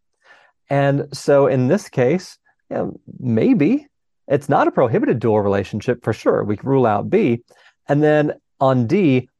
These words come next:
under the condition that the client disclosed the therapeutic relationship, we never mandate that for clients. We never say, "Okay, you have to disclose that you were my client."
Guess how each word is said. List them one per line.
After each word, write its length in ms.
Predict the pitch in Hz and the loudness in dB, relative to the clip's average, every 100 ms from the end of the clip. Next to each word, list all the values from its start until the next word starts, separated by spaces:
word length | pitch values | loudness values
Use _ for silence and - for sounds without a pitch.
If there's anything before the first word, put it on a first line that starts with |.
| _ | _
under 200 | 139 170 | 0 2
the 120 | 147 | 0
condition 420 | 147 123 139 147 | 0 0 0 0
that 120 | 131 110 | -4 -4
the 100 | - | -4
client 340 | 123 120 131 | 0 0 0
disclosed 420 | 113 - 123 117 | -6 -2 0 0
the 40 | 101 | -2
therapeutic 420 | 120 110 120 113 | -2 0 -4 -2
relationship, 480 | 113 113 120 156 160 | -4 -4 -4 -4 -2
we 160 | 165 | 0
never 480 | 165 147 160 151 147 | 0 0 0 0 -2
mandate 580 | 120 110 120 127 104 95 | -2 -4 -4 -4 -6 -6
that 260 | 104 101 - | -8 -10 -12
for 160 | - | -10
clients. 480 | 107 - 123 - - | -8 -4 -6 -6 -12
We 80 | 123 | -8
never 220 | 123 123 | -6 -6
say, 260 | 117 123 110 | -4 -4 -2
"Okay, 380 | 120 - 110 104 | -4 -4 -6 -6
you 320 | 101 143 170 | -6 -2 -2
have 500 | 87 117 143 139 - | -4 -4 -4 -4 -6
to 100 | 120 | -6
disclose 680 | 98 113 - 117 120 104 95 | -4 -6 -6 -2 0 0 -6
that 120 | 107 | -10
you 120 | 120 | -8
were 120 | 113 101 | -8 -8
my 180 | 95 | -12
client." 460 | 92 - 90 - - | -10 -6 -6 -6 -12